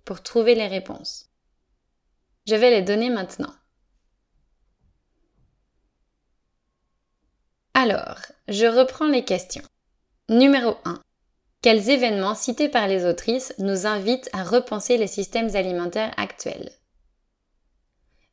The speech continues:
Les événements qu'elle cite au début de l'article sont la pandémie du covid, qui a impacté nos modes de consommation, le réchauffement climatique,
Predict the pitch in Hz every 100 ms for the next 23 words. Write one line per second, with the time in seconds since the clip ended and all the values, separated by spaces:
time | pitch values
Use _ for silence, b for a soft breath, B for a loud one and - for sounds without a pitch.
0 | - 208 196 269 254 208 185 180 226 202
1 | 180 - 240 - 190 180 185 240 247 180
2 | 170 - 247 294 262 226 - - - -
3 | 214 214 _ 196 185 180 254 220 226 240
4 | 214 - 190 175 196 233 269 _ _ -
5 | 196 180 180 185 - 202 180 170 185 196
6 | 170 175 165 185 175 165 - 170 - -
7 | _ _ _ _ _ _ _ _ 190 175
8 | 233 247 254 - 220 202 202 185 185 202
9 | 254 - _